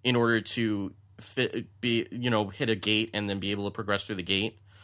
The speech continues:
So I'm not, I mean, it's, it's not terrible. I mean, the game's not that hard, but it's just annoying when you just wanna play through the game and then you have to go back and,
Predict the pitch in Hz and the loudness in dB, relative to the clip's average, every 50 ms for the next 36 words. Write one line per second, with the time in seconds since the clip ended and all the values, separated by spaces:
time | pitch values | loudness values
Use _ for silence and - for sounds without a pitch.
0 | - - - - - _ _ _ - - - - 139 123 120 117 113 113 110 - | -20 -20 -20 -20 -20 _ _ _ -2 2 4 6 6 6 8 6 6 6 4 2
1 | - - 131 139 147 156 156 160 160 156 156 - - - 156 170 175 180 180 170 | 4 6 6 6 8 8 6 8 8 8 6 4 4 4 6 6 6 6 4 2
2 | - - - - 175 170 - - 220 208 196 - - - 135 135 143 147 151 160 | 2 0 0 0 0 2 6 8 8 8 6 6 4 4 6 6 6 6 6 6
3 | 151 143 135 131 131 117 131 131 131 123 - 120 120 - 117 110 107 - 117 113 | 6 6 6 4 2 2 2 2 2 2 2 2 4 4 2 2 2 4 4 4
4 | 120 123 117 120 107 113 - - 127 - - 113 110 107 101 104 101 101 101 98 | 4 4 2 0 0 0 -2 -4 -4 -4 -2 -2 0 2 2 2 2 2 0 0
5 | 98 101 92 104 95 - 107 98 95 92 - - - 117 95 - 110 98 90 85 | 0 -2 -2 -4 -2 0 2 2 2 0 -2 -2 -2 -2 0 -2 -2 -6 -4 0
6 | 95 95 92 90 92 90 90 90 90 92 98 92 - - 95 92 90 - - 95 | 2 2 2 2 0 0 -2 -2 -2 -2 -2 -4 -4 -4 -4 -4 -2 2 4 6
7 | 92 87 85 - - 92 90 90 87 85 | 6 6 4 2 0 -2 -2 -2 -4 -6